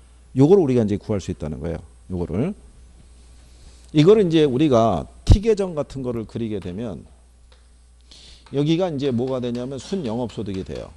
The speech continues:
그쵸?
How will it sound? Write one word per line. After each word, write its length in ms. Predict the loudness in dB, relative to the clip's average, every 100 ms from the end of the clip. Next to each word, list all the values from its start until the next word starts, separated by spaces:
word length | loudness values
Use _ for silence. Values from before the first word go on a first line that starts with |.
| -20 -20 -20 -20 -20 -20 -20 -20 -20 -20 -20 _ -20 -20 -20 -20 -20 -20 -20 _ -20 -20 -20 -20 -20 -20 -16
그쵸? 280 | -6 -4